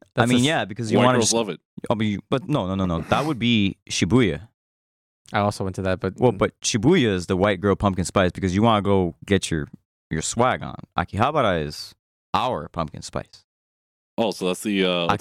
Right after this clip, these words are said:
Speaker 1: Akihabara is nerd district.
Speaker 3: Okay.
Speaker 2: Yeah.
Speaker 3: So
Speaker 1: I wanna
Speaker 3: Shibuya is
Speaker 1: get
Speaker 3: the
Speaker 1: mine.
Speaker 3: one with the big, uh, cross streets that everybody goes to?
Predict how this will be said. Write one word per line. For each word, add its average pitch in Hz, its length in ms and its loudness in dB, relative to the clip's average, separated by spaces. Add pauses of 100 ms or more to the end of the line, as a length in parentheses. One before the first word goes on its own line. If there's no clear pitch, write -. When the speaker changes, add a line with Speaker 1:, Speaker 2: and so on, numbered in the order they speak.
(100)
Speaker 1:
Akihabara 139 260 0
is 90 100 -6
nerd 98 360 0
district. 87 360 0
Speaker 3:
Okay. 80 200 -8 (160)
Speaker 2:
Yeah. 101 200 -4
Speaker 3:
So - 140 -2
Speaker 1:
I 107 140 4
wanna 139 180 4
Speaker 3:
Shibuya 151 40 2
is 139 80 2
Speaker 1:
get 127 80 0
Speaker 3:
the 113 60 2
Speaker 1:
mine. 98 120 2
Speaker 3:
one 113 180 0
with 107 140 -4
the 98 100 -2
big, 92 380 -4
uh, 85 320 -2
cross 101 220 -2
streets - 380 -8
that 90 120 -2
everybody 90 260 0
goes 98 200 -2
to? 120 120 -6